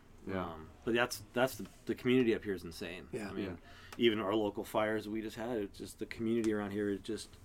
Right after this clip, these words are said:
Speaker 2: rallies
Speaker 3: Yeah.
Speaker 2: so in, hard.
Speaker 3: Yeah.
Speaker 1: Yeah.
Speaker 2: L A is special with that, for sure.
Speaker 1: That was a bummer, those fires.
Speaker 2: Yeah.
Speaker 1: I mean,
Speaker 2: Yep.
Speaker 1: yeah.
Speaker 2: Started basically in bar-, my backyard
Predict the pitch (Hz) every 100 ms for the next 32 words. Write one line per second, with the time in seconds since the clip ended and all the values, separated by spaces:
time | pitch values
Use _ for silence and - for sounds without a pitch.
0 | - 113 107 104 101 85 85 - - 117
1 | 110 123 123 - - 113 101 - - -
2 | - - 82 67 - - 120 110 104 87
3 | 85 - - - - 107 104 95 - -
4 | 82 90 71 - - - - - - -
5 | - - - 117 104 104 87 - - -
6 | - - - - - - - - 110 101
7 | 95 98 101 - 107 98 95 - - -
8 | 107 107 104 101 98 95 92 - - -
9 | - 98 101 - - 110 - 107 - -
10 | - - - - - - - - 110 117
11 | 101 113 101 92 92 85 - 90 98 98
12 | 110 92 82 95 110 85 95